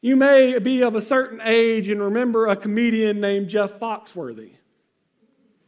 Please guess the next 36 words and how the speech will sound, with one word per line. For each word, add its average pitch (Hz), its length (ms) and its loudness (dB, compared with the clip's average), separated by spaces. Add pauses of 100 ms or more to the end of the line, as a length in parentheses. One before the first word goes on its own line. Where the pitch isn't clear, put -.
(800)
who 208 100 -6
did 202 340 6
"You 196 80 -6
might 208 240 2
be 196 80 2
a 180 60 4
redneck" 202 640 0
jokes. - 680 -8 (3500)
Well, 247 140 4
I, 254 300 4
I - 20 4
started 294 460 0
thinking 302 320 0
about 220 280 0
that, 240 180 0
and 247 100 -6
I 220 40 -4
started 247 300 -4
thinking 277 180 -4
about 240 480 -4
ways 302 320 4
in 311 80 2
which 277 200 -2
we 285 100 -2
can 262 140 -2
tell 285 260 2
if 226 100 0
we've 240 220 -4
created 240 420 2
God 226 420 2
in 208 100 -2
our 196 200 0
own 202 220 2
image. 147 420 -2
And 160 120 -12
so, 196 320 2